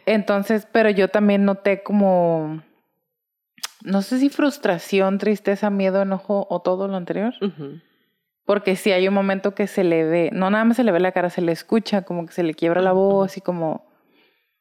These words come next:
Speaker 1: me comunicó como cansancio, como hartazgo. No sé si del tema de estar ahí, de ese día, pero así
Speaker 2: Pues,
Speaker 1: como
Speaker 2: es que imagínate que tiene casi treinta años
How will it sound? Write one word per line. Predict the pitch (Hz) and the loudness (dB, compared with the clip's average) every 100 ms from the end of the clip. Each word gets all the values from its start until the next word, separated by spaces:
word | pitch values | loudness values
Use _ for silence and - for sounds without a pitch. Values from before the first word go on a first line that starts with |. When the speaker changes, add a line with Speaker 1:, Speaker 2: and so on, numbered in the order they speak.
| _ _ _ _ _ _ - - _ | _ _ _ _ _ _ -20 -20 _
Speaker 1:
me | 196 214 214 214 208 202 196 196 | 0 2 4 2 2 2 0 0
comunicó | 214 220 214 208 202 | 0 2 2 0 2
como | 254 240 - | 2 2 2
cansancio, | 180 175 - 202 190 - 175 | -2 -2 -2 0 0 -4 -8
como | - 175 170 | -2 0 0
hartazgo. | 165 - 180 175 160 160 _ _ | -2 0 0 0 -6 -8 _ _
No | - 190 185 | -4 0 0
sé | 202 | -2
si | - 196 | -2 0
del | 180 160 | 0 -2
tema | - 208 214 208 | 0 2 4 2
de | 185 | 0
estar | 175 185 170 | 0 -2 -2
ahí, | 165 175 202 202 | -2 0 2 2
de | 185 | 2
ese | 175 - 180 | -2 -4 -6
día, | 165 190 196 - - | -2 -2 -2 -2 -2
pero | 202 185 | 2 2
así | 180 180 | 0 -2
Speaker 2:
Pues, | 269 | -2
Speaker 1:
como | 208 208 165 - - - - - - | 0 0 -4 -8 -20 -20 -20 -12 -6
Speaker 2:
es | 208 | -2
que | 240 | 0
imagínate | 262 226 202 214 233 | 0 0 0 0 -2
que | 226 | -2
tiene | 196 185 190 214 214 _ _ _ - _ _ _ _ _ _ _ _ _ _ _ _ _ _ _ - | 0 2 2 2 -2 _ _ _ -20 _ _ _ _ _ _ _ _ _ _ _ _ _ _ _ -4
casi | 196 196 202 | -4 -2 -2
treinta | 214 214 214 220 | 0 0 0 0
años | 226 277 453 - - | 2 2 0 -4 -20